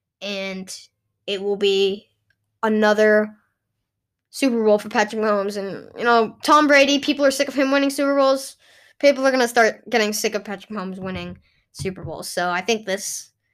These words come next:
will be a solid prediction if the playoffs happened today. Next, we have the top player of the week.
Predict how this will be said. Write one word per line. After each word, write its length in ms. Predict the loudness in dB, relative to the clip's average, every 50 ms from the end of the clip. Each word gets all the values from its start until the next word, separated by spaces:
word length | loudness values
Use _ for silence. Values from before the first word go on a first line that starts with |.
| _ _ _ _
will 140 | -8 -6 -2
be 340 | 2 2 2 2 0 -2 -8 -6
a 480 | -4 -2 -2 -2 -4 -4 -8 -12 _ _ _ _ _ _ _ _
solid 640 | -2 2 4 4 6 6 6 6 6 4 4 0 -6 -8 _ _ _ _ _ _ _ _ _
prediction 480 | -2 0 0 -2 -4 -4 -4 -4 -4
if 140 | -4 -6 -8
the 80 | -10 -6
playoffs 320 | -2 -2 -2 -2 -2 -2
happened 460 | -4 -4 -4 -4 -8 -12 -14 -16 -18
today. 360 | -16 -16 -14 -14 -14 -18 -20 _ -20 -20 -20 -6 _
Next, 360 | -2 -2 -2 -2 -8 -10 -2 2
we 80 | 4 4
have 160 | 4 4 2
the 60 | 0
top 300 | 2 2 2 2 2 2
player 240 | 2 4 4 4 4
of 120 | 2 2
the 80 | -2 -4
week. 340 | -4 -8 -12 -14 -18 -20